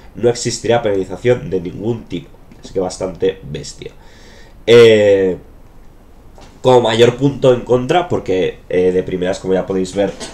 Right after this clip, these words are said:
están muy, muy tochos, los marines toman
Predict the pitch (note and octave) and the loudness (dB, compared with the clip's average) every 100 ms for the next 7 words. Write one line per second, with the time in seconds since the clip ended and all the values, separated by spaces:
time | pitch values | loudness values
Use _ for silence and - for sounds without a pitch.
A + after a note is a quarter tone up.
0 | - - - G#2 F2+ - G#2+ C3 A2+ G#2 | -12 -8 -4 -4 -4 -10 -2 -2 -2 -8
1 | F2 G#2 G#2+ G3 - - - - - - | 0 0 2 -2 -2 -12 -20 -20 -20 -4
2 | B2+ D#3 E3+ C3+ B2 A2+ B2 C3+ - B2 | 4 6 6 4 4 6 4 2 2 2
3 | C3 | 2